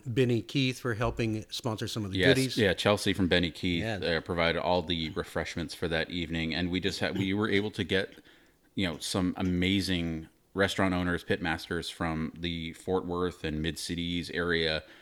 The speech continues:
Speaker 2: all together in one place in one night. And it was, I mean, hopefully it was a really cool experience for them. It was definitely an amazing experience for us, uh, being able to get everyone in one place, because everyone has really busy lives, and, you know, running a restaurant, as anyone who's done it for any length of time will tell you,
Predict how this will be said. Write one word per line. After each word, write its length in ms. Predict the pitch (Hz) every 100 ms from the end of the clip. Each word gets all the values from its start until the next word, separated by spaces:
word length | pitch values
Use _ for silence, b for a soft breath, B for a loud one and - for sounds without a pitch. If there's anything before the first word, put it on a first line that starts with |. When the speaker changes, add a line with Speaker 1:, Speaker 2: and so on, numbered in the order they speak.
| B B
Speaker 2:
all 160 | - 107
together 520 | - 87 104 95 80
in 180 | 80 85
one 200 | 87 90
place 360 | - 98 87 -
in 120 | 82
one 160 | 85
night. 260 | 85 87 85
And 80 | 85
it 40 |
was, 220 | 82 82
I 80 | -
mean, 120 | 104
hopefully 240 | 107 165 160
it 40 |
was 100 | 131
a 40 | 123
really 160 | 123
cool 160 | 120 113
experience 340 | - 101 101
for 100 | -
them. 180 | 90 95
It 60 | 82
was 120 | 73
definitely 420 | 76 98 95 87
an 60 | 82
amazing 360 | 85 85 87
experience 540 | 82 - 82 85 - -
for 140 | - -
us, 360 | 85 90 - - B B B -
uh, 120 | 85
being 180 | 107 131
able 140 | 123
to 80 | 110
get 140 | 107
everyone 300 | - 104 101
in 100 | 98
one 120 | 90 90
place, 240 | 98 95
because 380 | - 120 120 - - -
everyone 340 | 107 123 104 98
has 180 | 85
really 280 | 85 107 95
busy 260 | 80 80 80
lives, 560 | 78 85 76 78 73
and, 220 | 78 82 90
you 80 |
know, 100 | 82
running 380 | 80 85 107 98
a 40 | 85
restaurant, 640 | 90 - 85 80 80 -
as 280 | 78 57 -
anyone 300 | - 90 90
who's 300 | 90 87 76
done 200 | 76 92
it 120 | 98
for 160 | - -
any 140 | 87
length 200 | 101 87
of 80 | -
time 180 | 95 90
will 60 | 82
tell 180 | 107 98
you, 220 | 80